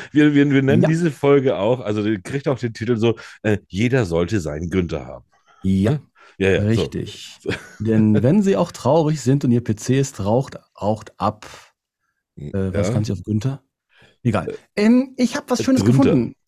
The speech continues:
Speaker 1: Ja, bitte.
Speaker 2: Was? Wer? Wen?
Speaker 1: Unter Günther liegt ja jemand drunter, aber das ist ja egal, das ist was, das ist Günther.
Speaker 2: <laughs> Ui. Es, ja, ich weiß gar nicht, ich, ich, ich bin dazu gekommen. Also,
Speaker 1: Mhm.
Speaker 2: es gibt manchmal im Laufe der Welt
Speaker 1: Stopp mal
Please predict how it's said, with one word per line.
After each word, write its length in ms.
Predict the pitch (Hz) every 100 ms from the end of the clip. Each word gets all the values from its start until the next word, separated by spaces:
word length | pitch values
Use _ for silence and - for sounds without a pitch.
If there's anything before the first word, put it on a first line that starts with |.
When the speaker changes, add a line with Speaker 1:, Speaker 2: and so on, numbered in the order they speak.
| -
Speaker 1:
Ja, 180 | 110 104
bitte. 280 | 110 90
Speaker 2:
Was? 120 | 80 - - _ -
Wer? 160 | 165 247
Wen? 240 | 117 220 - - - - _
Speaker 1:
Unter 200 | - 82
Günther 380 | 78 95 110 110
liegt 240 | 95 92 98
ja 60 |
jemand 300 | 92 90 80
drunter, 260 | 87 92 71
aber 120 | 76
das 100 | 101
ist 60 | 101
ja 60 |
egal, 260 | 107 85 78
das 140 | 80
ist 20 | 90 85
was, 80 | 76
das 120 | 92
ist 120 | - -
Günther. 1040 | 76 92 - - - _ - - - - - -
Speaker 2:
<laughs> 120 | 139
Ui. 120 | 78 - - _ _ - - - - -
Es, 640 | 220 - - - - - -
ja, 100 | 131
ich 80 |
weiß 180 | 120 139
gar 80 | 139
nicht, 160 | 131 -
ich, 220 | 139 -
ich, 160 | 156
ich 140 | 202 165
bin 100 | 220
dazu 180 | 202 196
gekommen. 520 | 185 160 104 101 -
Also, 400 | 143 147 120 95
Speaker 1:
Mhm. 220 | 101 101 - _ -
Speaker 2:
es 200 | 117 -
gibt 220 | - -
manchmal 600 | 123 240 - 196 202 208
im 120 | 123
Laufe 360 | 104 120 156 156
der 180 | 156
Welt 300 | 104 92 104
Speaker 1:
Stopp 80 | -
mal 60 | _